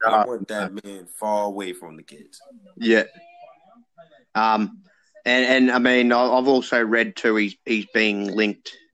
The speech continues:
Speaker 2: to the, uh, Brooklyn Nets job as well. So I, I don't think,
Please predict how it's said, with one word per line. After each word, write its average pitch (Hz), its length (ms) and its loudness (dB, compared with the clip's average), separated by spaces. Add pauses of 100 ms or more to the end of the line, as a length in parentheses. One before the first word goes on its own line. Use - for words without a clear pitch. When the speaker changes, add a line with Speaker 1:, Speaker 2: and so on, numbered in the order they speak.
(280)
Speaker 2:
to 98 380 0
the, 95 340 -2
uh, 92 160 2
Brooklyn 92 520 -4
Nets - 260 -4
job 90 280 -6
as 87 140 -10
well. 95 340 0 (380)
So 95 560 0
I, 123 60 2
I 143 200 2
don't 185 280 0
think, 170 300 0